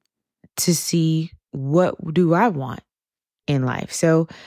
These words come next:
I'm not comparing them to my ex. I'm trying to compare it to my new way of life, my new standard of life.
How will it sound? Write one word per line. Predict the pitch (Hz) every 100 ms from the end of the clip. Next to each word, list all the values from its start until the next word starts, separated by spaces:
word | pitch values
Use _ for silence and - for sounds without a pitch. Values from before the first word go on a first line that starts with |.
| - - _ -
I'm | 180 175
not | 185 220
comparing | - 220 - 233 214 180
them | 151 143
to | 139 - 160 190
my | 240 247
ex. | 131 - -
I'm | 170
trying | 165 - 220
to | 220
compare | 185 170 175
it | 170
to | - 165
my | 160 147
new | 143 160 160 165
way | 156 143
of | 135
life, | 139 139
my | 143
new | 139 143
standard | 139 135 131 131 127
of | -
life. | - -